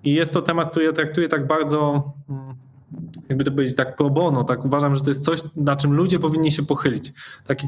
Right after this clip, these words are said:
te-, taki film ostatnio był, e, s-, dylemat społeczny, Social Dilemma.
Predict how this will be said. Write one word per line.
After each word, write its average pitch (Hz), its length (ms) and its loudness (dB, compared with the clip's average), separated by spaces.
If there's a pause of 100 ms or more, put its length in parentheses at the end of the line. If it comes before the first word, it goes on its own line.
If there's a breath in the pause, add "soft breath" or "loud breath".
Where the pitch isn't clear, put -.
te-, 147 180 2
taki 147 240 0
film 156 200 2
ostatnio 135 380 0
był, 123 320 2
e, 131 180 2
s-, 123 220 -4
dylemat 139 440 2
społeczny, 120 400 -2
Social 123 360 -2
Dilemma. 120 420 0